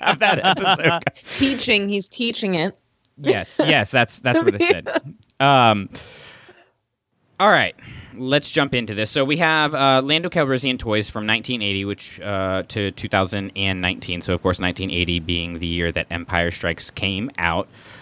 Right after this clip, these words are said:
Speaker 1: Um, it's kind of divided up into the three different films, um, that he appears in, which is Solo: A Star Wars Story, Empire Strikes Back, and Return of the Jedi. So out of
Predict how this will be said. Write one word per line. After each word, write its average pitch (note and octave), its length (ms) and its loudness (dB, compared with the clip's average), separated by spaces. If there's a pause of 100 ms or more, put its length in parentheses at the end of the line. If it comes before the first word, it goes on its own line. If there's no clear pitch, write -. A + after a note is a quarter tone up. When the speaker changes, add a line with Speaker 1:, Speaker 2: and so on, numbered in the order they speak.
(100)
Speaker 1:
Um, G#2 500 -2 (460)
it's E3+ 160 -4
kind F3+ 240 0
of D3 340 2
divided C3 480 0
up A2+ 300 -4
into G#2 960 -4
the G2 160 -8
three A2 640 2
different G2+ 640 0
films, A2+ 580 0 (100)
um, F#2+ 300 0
that F#2 140 2
he G2 200 2
appears D3+ 380 2
in, C#3+ 140 2
which A#2 180 0
is G#2 180 4
Solo: F2 280 2
A D#2+ 40 2
Star D#3+ 280 4
Wars C#3 160 2
Story, B2+ 400 2 (300)
Empire A#2 300 2
Strikes G#2 360 -2
Back, G2 360 0
and G#2 460 0
Return G2 420 0
of F#2 120 -2
the F2+ 100 -2
Jedi. F#2+ 380 0
So C3 240 2
out C#3+ 340 4
of A#2 500 2